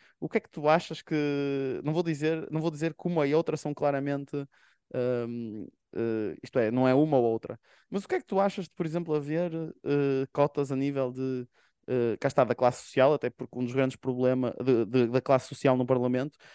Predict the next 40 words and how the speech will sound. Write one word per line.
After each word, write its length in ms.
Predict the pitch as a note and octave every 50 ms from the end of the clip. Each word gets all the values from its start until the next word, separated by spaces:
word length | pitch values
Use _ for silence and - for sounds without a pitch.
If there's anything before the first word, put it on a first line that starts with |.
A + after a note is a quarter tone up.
| - - -
no 100 | D3 D3
sentido 400 | - - D3 C#3 C3+ D3 D3+ D3
em 120 | C#3+ C#3
que, 360 | C#3 - D3 C#3 C#3+ C#3+ - - -
por 100 | - C#3+
exemplo, 220 | C3+ C3+ C3 C3
nós 160 | C3+ C3 C3
vemos 380 | B2+ B2+ C3 C3 C3 C3 C3 -
que 180 | - - C3 C3
em 100 | C3 B2
Portugal, 600 | A#2+ - - C3+ B2 B2 A#2+ A#2+ B2+ C3 C3+ _ _ _ _ _ _ _ _ _ _ _ _ _ _
nós 240 | - D3 D3 C#3 C3+
antigamente 500 | C#3+ C3+ B2 C3+ C#3+ C3+ C3+ C3+ C3+ C3
na 100 | - C#3+
Assembleia 300 | C3+ - - C3+ C3 C3
Constituinte 500 | B2+ C#3 C3+ - - C3+ - C#3 C3+ C3
tínhamos 240 | - C3+ C#3 C3 B2
muito 180 | C#3 D3 C#3 -
mais 160 | D3 C3+ C3
representação, 720 | - C3 _ - C#3 C3 A#2 B2+ - - C3 B2+ B2+ B2
muito 260 | - B2+ C3+ C3 C3
mais 220 | B2+ B2+ B2 B2 B2+
broad, 320 | B2 A#2+ B2+ B2 B2 A#2+ A#2+ - _ _ _ _ _ _ _ _ -
muito 220 | C3+ C3+ B2 -
mais 160 | C3+ C3 B2+
alargada 400 | C3 B2+ B2+ B2 B2 B2+ B2 B2
da 120 | B2 B2 A#2+
sociedade 500 | - - B2 A#2 A2+ A#2+ B2 C#3+ D3+ D3
e 60 | C3
que 100 | - -
neste 220 | C#3 C3+ - -
momento 400 | C3+ C3 C3 C3 C3 C3 - - -
é 80 | - C3
claramente 420 | - - C3+ B2 B2 C3 C3 B2+ -
dominada 400 | C3 C3 C3 C3 B2+ B2 B2+ B2
por 120 | B2 B2
pessoas 300 | - - C3 B2+ B2 A#2+
de 80 | - _
classe 300 | - B2 A#2+ A#2 - -
alta. 260 | G#2+ G#2 - B2 A#2+